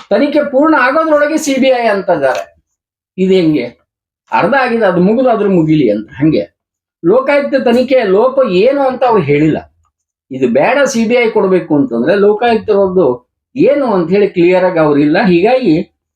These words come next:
ಆರೋಪಿ ಸ್ಥಾನದಲ್ಲಿ ಸಿ ಎಂ ಇದ್ದಾರೆ, ಸಿ ಬಿ ಐಗೆ ನೀಡಿ ಅಂತಾರೆ, ಅದು ತಪ್ಪು, ಮೇಲ್ಪಂಕ್ತಿಯ ಅಂದ್ರೆ ಹಿಂಗ ಅದನ್ನ ಹಂಗ ಕಾಣಿಸ್ತದೆ, ಇವರೇ ಜಡ್ಜ್‌ಮೆಂಟ್ ಕೊಡಂಗಿಲ್ಲ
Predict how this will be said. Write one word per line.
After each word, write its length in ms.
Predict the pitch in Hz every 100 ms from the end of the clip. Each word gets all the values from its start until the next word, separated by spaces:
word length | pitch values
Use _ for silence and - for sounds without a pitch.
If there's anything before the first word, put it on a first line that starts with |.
| _ _ _ -
ಆರೋಪಿ 360 | 147 262 285 277
ಸ್ಥಾನದಲ್ಲಿ 580 | - 247 240 226 233
ಸಿ 160 | 233 202
ಎಂ 220 | 226 254
ಇದ್ದಾರೆ, 600 | 220 185 208 202 220 - -
ಸಿ 240 | - 254
ಬಿ 100 | 262
ಐಗೆ 400 | 254 220 214 233
ನೀಡಿ 340 | 196 226 240
ಅಂತಾರೆ, 640 | 226 196 175 180 165 196 -
ಅದು 200 | 165 185
ತಪ್ಪು, 560 | 185 190 196 233 233 - 160
ಮೇಲ್ಪಂಕ್ತಿಯ 720 | 190 254 254 233 202 220 196 185 - _
ಅಂದ್ರೆ 260 | 170 262 220
ಹಿಂಗ 160 | 202
ಅದನ್ನ 320 | 170 165 185 185
ಹಂಗ 280 | 151 233 254
ಕಾಣಿಸ್ತದೆ, 760 | 214 190 165 - 143 160 190 - _ _ _ _
ಇವರೇ 360 | 170 247 269 254
ಜಡ್ಜ್‌ಮೆಂಟ್ 460 | 202 202 190 190
ಕೊಡಂಗಿಲ್ಲ 500 | 180 160 156 143 123